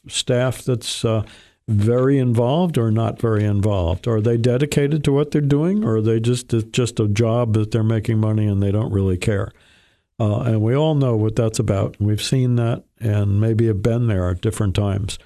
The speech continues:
So how do you rally the troops? How do you get your staff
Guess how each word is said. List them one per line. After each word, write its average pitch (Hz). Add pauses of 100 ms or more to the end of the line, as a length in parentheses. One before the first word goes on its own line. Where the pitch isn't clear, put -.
(560)
So 123 (180)
how 160
do 208
you 170
rally 127
the 127
troops? - (240)
How 110
do 175
you 156
get 135
your 123
staff 127